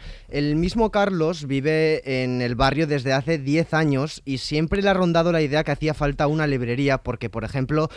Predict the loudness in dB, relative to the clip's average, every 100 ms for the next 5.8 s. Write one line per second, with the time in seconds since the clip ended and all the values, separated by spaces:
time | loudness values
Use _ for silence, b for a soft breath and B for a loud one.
0 | B B -2 0 0 0 0 0 0 -4
1 | -4 -4 -2 -2 -4 -6 -2 -2 -2 -6
2 | -6 -4 -2 -4 -4 -6 -2 -2 -4 -4
3 | -4 -6 -6 -4 -6 -6 -6 -4 -4 -6
4 | -8 -8 -6 -6 -4 -6 -4 -6 -4 -6
5 | -6 -6 -4 -2 0 0 -2 -4